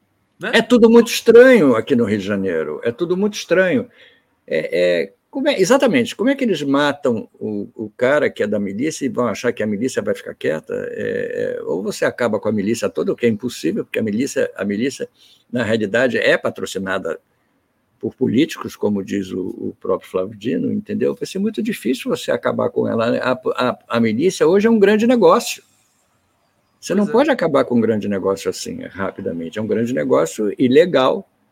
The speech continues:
Speaker 2: e é difícil, é difícil acabar com ela. Entendeu?
Speaker 1: Daqui,
Speaker 2: Então
Speaker 1: daqui a pouco a milícia vai lançar ação na Bolsa de Valores. Ô, ô,
Speaker 2: Gente, é,
Speaker 1: Miguel.
Speaker 2: mas não é, não é, não é, não é estranho você falar isso, não. Eu me lembro que na Colômbia, na época que os cartéis estavam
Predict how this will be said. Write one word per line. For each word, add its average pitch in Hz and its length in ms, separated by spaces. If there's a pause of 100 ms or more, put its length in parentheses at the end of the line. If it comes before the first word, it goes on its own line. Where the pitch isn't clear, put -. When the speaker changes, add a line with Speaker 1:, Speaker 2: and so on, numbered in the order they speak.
(680)
Speaker 2:
e 131 460
é 143 160
difícil, - 540
é - 20
difícil 127 380
acabar - 280
com - 160
ela. - 180 (520)
Entendeu? - 240
Speaker 1:
Daqui, - 220
Speaker 2:
Então 165 180
Speaker 1:
daqui 175 160
a 190 80
pouco 196 220
a 214 40
milícia 208 380
vai 208 160
lançar 196 720
ação 180 520
na 180 140
Bolsa 170 360
de 165 100
Valores. 151 500 (380)
Ô, 403 140
ô, - 40
Speaker 2:
Gente, 226 260
é, 180 60
Speaker 1:
Miguel. 185 140
Speaker 2:
mas 180 80
não 208 180
é, 226 160
não 170 220
é, 226 260
não 147 240
é, 185 500
não 123 220
é 170 80
estranho 202 320
você - 120
falar 131 280
isso, 117 200
não. 85 200
Eu 90 140
me 104 100
lembro 143 240
que 127 80
na 117 140
Colômbia, 104 800
na 87 180
época 98 340
que - 160
os 90 220
cartéis 82 460
estavam 82 400